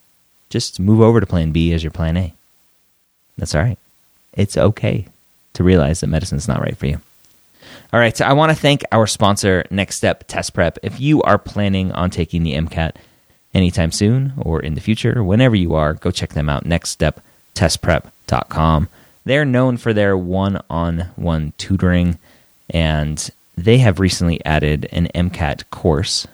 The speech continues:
an online course that you take that has tons of videos and probably, I,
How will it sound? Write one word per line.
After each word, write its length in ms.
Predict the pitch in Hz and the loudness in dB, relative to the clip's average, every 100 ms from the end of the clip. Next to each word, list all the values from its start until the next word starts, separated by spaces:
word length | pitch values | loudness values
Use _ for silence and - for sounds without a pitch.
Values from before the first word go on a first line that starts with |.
| - - | -16 -8
an 120 | 85 | -8
online 640 | - 90 92 82 73 82 | 0 2 4 2 0 -4
course 400 | - - 160 - | -4 2 2 2
that 120 | 92 | 0
you 80 | 65 | 0
take 380 | - 80 80 - _ _ _ - | 0 0 -2 -8 _ _ _ -4
that 100 | 92 | 0
has 360 | 92 90 90 - - | 2 2 -2 -8 -8
tons 300 | - 160 131 | 0 2 4
of 100 | 87 | 2
videos 680 | 85 85 80 80 80 78 - - | 4 4 4 2 2 -2 -6 -4
and 680 | 87 82 82 80 82 - - _ - | -2 0 0 -2 -4 -6 -10 _ -8
probably, 520 | - 208 165 151 113 - _ _ - | -2 0 2 2 2 -2 _ _ -8
I, 180 | 92 | -6